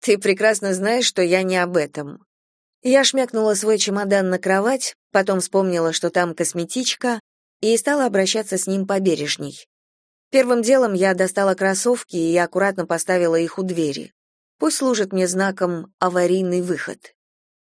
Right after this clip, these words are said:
Суть девичника перед свадьбой отчасти в том, чтобы отдать дань восхищения мужскому началу.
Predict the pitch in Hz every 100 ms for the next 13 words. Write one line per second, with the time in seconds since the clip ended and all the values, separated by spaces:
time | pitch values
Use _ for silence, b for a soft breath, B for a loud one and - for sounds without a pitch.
0 | _ _ _ - - 220 196 208 208 262
1 | 226 185 170 - 175 165 160 170 160 170
2 | 175 175 262 269 262 - 311 311 - 208
3 | 220 214 247 220 202 226 208 202 - 220
4 | - 254 175 165 175 170 - 202 196 185
5 | 180 165 147 143 143